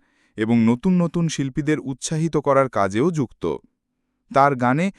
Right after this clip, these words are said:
ব্যতিক্রমধর্মী চিন্তা ও সৃষ্টিশীলতা লক্ষ্য করা যায়। আতিফ আহমেদ নিলয়ের পরিচিতি ও অবদান। আতিফ আহমেদ নিলয় একজন উদীয়মান সঙ্গীতশিল্পী এবং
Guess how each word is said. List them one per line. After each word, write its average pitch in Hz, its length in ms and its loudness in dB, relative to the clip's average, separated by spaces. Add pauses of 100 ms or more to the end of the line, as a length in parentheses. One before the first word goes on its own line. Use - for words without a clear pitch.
(200)
ব্যতিক্রমধর্মী 170 920 0
চিন্তা 127 460 0 (360)
ও 120 100 -2
সৃষ্টিশীলতা 160 800 -2
লক্ষ্য 127 360 0
করা 98 240 2
যায়। 82 260 -4 (680)
আতিফ 220 460 0
আহমেদ 190 380 2
নিলয়ের 123 460 2
পরিচিতি 196 600 0
ও 214 120 4
অবদান। 92 440 0 (760)
আতিফ - 420 0
আহমেদ 190 360 2
নিলয় 147 420 2 (300)
একজন 131 400 0
উদীয়মান 185 560 0
সঙ্গীতশিল্পী 139 880 -4 (420)
এবং 127 220 2